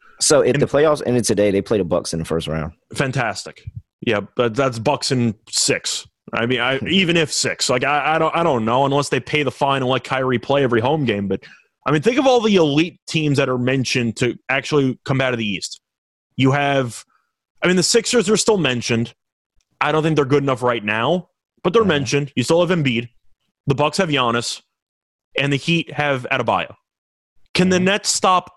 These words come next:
Speaker 2: any of those guys?
Speaker 1: No.
Speaker 2: Absolutely not.
Speaker 1: I think their best, their best chase,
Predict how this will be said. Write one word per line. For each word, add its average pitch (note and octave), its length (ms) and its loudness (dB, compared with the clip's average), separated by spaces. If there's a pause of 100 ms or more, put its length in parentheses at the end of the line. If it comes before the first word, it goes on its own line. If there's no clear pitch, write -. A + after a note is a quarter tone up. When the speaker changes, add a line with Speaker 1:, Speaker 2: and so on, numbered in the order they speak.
(220)
Speaker 2:
any E3 320 2
of A2 140 2
those G#2 220 2
guys? D2 380 -6 (580)
Speaker 1:
No. D3+ 60 0
Speaker 2:
Absolutely E3 480 0
not. F#2+ 240 -4 (1300)
Speaker 1:
I A#2 40 -4
think D3+ 180 0
their A#2+ 80 2
best, G2 420 -2
their G#2 100 0
best G2+ 260 0
chase, G2+ 220 -2